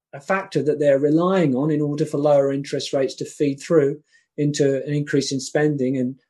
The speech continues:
higher economic activity is people taking out more loans from banks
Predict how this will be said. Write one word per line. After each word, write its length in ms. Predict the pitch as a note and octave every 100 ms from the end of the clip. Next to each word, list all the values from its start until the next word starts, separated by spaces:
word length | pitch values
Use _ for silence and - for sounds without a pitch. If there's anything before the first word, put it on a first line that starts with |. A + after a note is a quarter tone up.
| _
higher 360 | D3+ C#3+ C#3+ -
economic 480 | C3+ - C#3+ C#3 C3
activity 760 | C3+ - - E3 D#3+ C3+ C3 C#3+ _ _ _ _
is 180 | F#3 F#3+
people 380 | - F3+ - E3
taking 440 | - D3 C3+ C3+
out 240 | C3+ A#2 -
more 180 | C3 B2
loans 320 | B2 A2+ A#2
from 200 | - G#2+
banks 680 | A2 F3 A3+ A3+ - - -